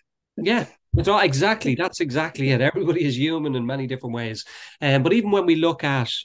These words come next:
um, you know, from a cost point of view, as an entrepreneur, you're trying to survive, you know, you're trying to,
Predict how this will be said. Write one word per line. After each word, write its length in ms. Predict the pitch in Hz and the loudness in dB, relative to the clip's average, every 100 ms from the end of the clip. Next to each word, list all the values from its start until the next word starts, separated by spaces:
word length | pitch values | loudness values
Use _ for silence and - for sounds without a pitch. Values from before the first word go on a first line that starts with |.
| - | -8
um, 420 | 131 123 120 117 | -4 -2 -2 -2
you 80 | 170 | -2
know, 100 | 135 | -2
from 140 | - | -2
a 60 | 131 | -4
cost 340 | - 156 151 | 0 -2 -2
point 180 | 143 127 | -4 -6
of 60 | 104 | -2
view, 280 | 117 107 160 | -4 -2 -4
as 160 | 165 | -2
an 100 | 175 | 0
entrepreneur, 840 | 165 151 147 139 123 123 123 120 117 - _ | 0 0 -4 -2 -2 0 0 -2 -6 -20 _
you're 100 | 131 | -6
trying 300 | - 156 151 | -2 0 0
to 100 | 123 | -2
survive, 720 | - 117 117 117 120 120 117 | -4 -4 -2 0 0 0 -2
you 80 | 120 | -4
know, 100 | 120 | -4
you're 160 | 113 123 | -4 -4
trying 300 | - 147 147 | -2 -2 -2
to, 260 | 139 117 | -4 -4